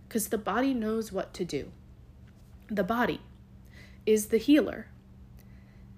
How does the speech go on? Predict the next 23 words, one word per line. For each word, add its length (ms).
And 120
we 120
need 160
to 80
give 380
ourselves 420
time 500
and 220
space 800
for 160
the 80
body 300
to 80
heal 240
itself. 520
The 80
body 200
can't 260
heal 240
itself 480
when 80
you're 120
chronic, 840